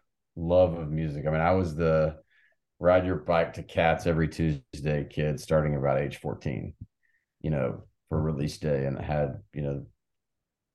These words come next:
the Columbia buy seven, get one free, I mean, buy one, get seven free special deal, and then get a record a month. And, I mean, I had a C D collection, you know,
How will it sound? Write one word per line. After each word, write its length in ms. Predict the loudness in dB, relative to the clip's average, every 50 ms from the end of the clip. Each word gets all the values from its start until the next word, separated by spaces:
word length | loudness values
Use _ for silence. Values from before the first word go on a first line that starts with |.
| -14 -14 -12 _
the 60 | -14
Columbia 680 | -8 -4 -2 -2 0 0 0 0 2 2 2 2 2 0 0
buy 160 | 0 2 2 2
seven, 460 | 0 -2 -2 -2 0 0 -2 -2 -4
get 220 | -4 -4 -6 -6 -4
one 240 | -4 -2 -2 -4
free, 260 | -4 -4 -4 -4 -2 0
I 40 |
mean, 120 | -2 -2 0
buy 180 | 2 2 4
one, 340 | 4 2 2 0 0 -2 -2
get 140 | -4 -6 -4
seven 300 | -2 -2 0 0 0 -4
free 680 | -4 -4 -2 -2 0 0 0 0 0 0 -2 -2 -4 -8 -14
special 400 | -20 -6 -4 -2 -2 0 -2 -2
deal, 360 | -2 0 0 0 2 2 0
and 120 | 0 0 0
then 260 | -2 -2 -4 -6 -8 -14 _ _
get 140 | -4 -4 -2
a 40 | 0
record 300 | -2 -2 -2 -2 -4 -2
a 60 | -2
month. 440 | -2 -2 -2 -2 -4 -4 -6 -8 -8
And, 160 | -8 -8 -8 -12 -16 _ _ _ _ _ _ _ _ _ _ _ _ _ _ _ _ -4
I 20 |
mean, 100 | 0 2 2
I 20 |
had 140 | 4 2 2
a 80 | 0
C 200 | -2 -2 0 0 0
D 100 | 0 0
collection, 680 | 0 0 2 2 0 0 -4 -4 -4 -2 -2 -4 -6 -10 -14 _ _ _
you 120 | -6 -6 -4
know, 300 | -4 -4 -6 -8 -12